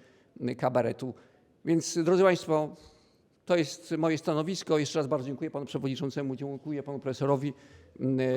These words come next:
Warchołowi, który jako parlamentarzysta, zarazem profesor prawa,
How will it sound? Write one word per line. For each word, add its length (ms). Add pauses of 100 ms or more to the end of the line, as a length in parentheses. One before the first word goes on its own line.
(300)
Warchołowi, 720
który 400 (280)
jako 160
parlamentarzysta, 760
zarazem 280
profesor 440
prawa, 320